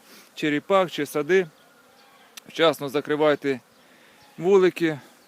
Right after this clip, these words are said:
і все буде нормально.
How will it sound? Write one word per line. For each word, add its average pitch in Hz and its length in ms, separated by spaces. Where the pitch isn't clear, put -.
і 170 100
все 196 220
буде 151 220
нормально. 131 520